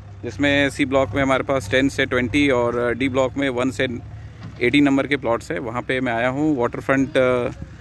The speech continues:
अ, जो park है उस side पे मैं अभी खड़ा हूँ। तो यहाँ पे side पे recharge pit, अ, अभी भी बना, ये रिचार्ज पिट पेंडिंग रह गया था पहले, बाकी parks में already बना हुआ था।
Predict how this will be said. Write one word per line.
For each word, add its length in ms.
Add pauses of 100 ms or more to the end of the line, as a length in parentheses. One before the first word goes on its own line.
(260)
अ, 220
जो 140
park 280
है 220
उस 200
side 180
पे 220
मैं 100
अभी 140
खड़ा 200
हूँ। 160 (600)
तो 420 (560)
यहाँ 140
पे 180
side 280
पे 440 (460)
recharge 420
pit, 280
अ, 220
अभी 180
भी 100
बना, 220 (1160)
ये 180
रिचार्ज 320
पिट 160
पेंडिंग 340
रह 140
गया 160
था 100
पहले, 320
बाकी 340
parks 340
में 100
already 240
बना 180
हुआ 180
था। 120